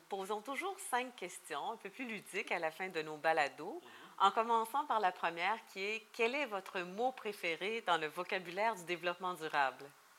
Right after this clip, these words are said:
Speaker 2: J'ai plutôt une expression.
Speaker 1: Oui ?
Speaker 2: C'est expression politique de développement durable.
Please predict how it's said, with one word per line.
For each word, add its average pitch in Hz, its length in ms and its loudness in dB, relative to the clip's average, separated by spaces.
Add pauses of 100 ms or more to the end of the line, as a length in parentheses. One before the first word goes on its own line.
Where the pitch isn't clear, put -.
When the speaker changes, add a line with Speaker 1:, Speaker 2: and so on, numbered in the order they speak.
(280)
Speaker 2:
J'ai - 100 -12
plutôt - 240 -16
une - 120 -14
expression. - 460 -10 (240)
Speaker 1:
Oui ? 190 220 6 (420)
Speaker 2:
C'est - 280 -16 (480)
expression 165 760 -10 (840)
politique 165 600 -10
de 123 60 -16
développement 110 500 -14
durable. 101 400 -20